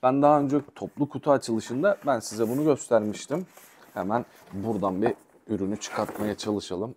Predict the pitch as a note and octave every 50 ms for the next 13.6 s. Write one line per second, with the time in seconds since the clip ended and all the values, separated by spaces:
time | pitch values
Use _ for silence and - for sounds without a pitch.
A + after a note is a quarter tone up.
0 | - - G2 F2 D#2+ - - - _ _ _ _ _ - - E3 F#3+ G3 F3+ D#3+
1 | - F#3 F3+ F3+ - D#3 D3+ - - - - C#3+ D3+ C#3+ - E3 D#3 - - C3+
2 | A#2 G#2 A2+ A2+ A#2+ B2 - - _ _ - C#3 C#3 B2+ B2+ C#3 C3+ C3 B2+ -
3 | - - - - C3 B2+ B2+ A#2+ A#2 A2 G2 F#2+ F#2 G2 F2+ G2 G2 A#2 C3+ C3+
4 | - _ _ _ _ _ _ - A#2+ A#2 A2 A2 G#2+ A2+ G#2+ G#2 G2 F#2 F2+ -
5 | - G2+ A#2 C#3+ D3 B2 A2 G#2+ G#2 G2 F2 D#2 D#2 E2 F2 G#2+ D#3 - - -
6 | _ _ _ _ - - A3 F#3 B2+ E2+ - _ _ _ _ - - G#3 F3 C#3
7 | C3 D#3 D#3 D3+ C#3+ C#3 B2+ A2+ A2+ A2 A#2+ A#2 - A#2+ A2+ G#2+ A2 A2+ C3 B2+
8 | - G#2+ F#2 F#2 F2 F2 G#2 A#2+ A2+ A2+ F#2+ G2 G2 F#2 - - - - E2+ D#2+
9 | E2 F#2+ - _ _ _ _ - D#3+ E3 E3 D#3+ D3 - - B2+ A2 G2 G2 G2+
10 | F#2+ E2+ E2 - F2+ G2+ B2+ D3+ - _ _ _ _ - D#3+ A2 F#2+ F2+ F#2+ A2
11 | A2+ - - - _ _ _ - - A#2 F#2+ - - - G2+ - - - _ -
12 | - B2+ A2 - G#2+ G2 F#2 E2+ E2+ E2+ G2 A#2+ - _ _ - - A2 F#2+ G2
13 | F2+ F#2 A2+ C#3 B2 G2+ G2+ F#2 D2 - - -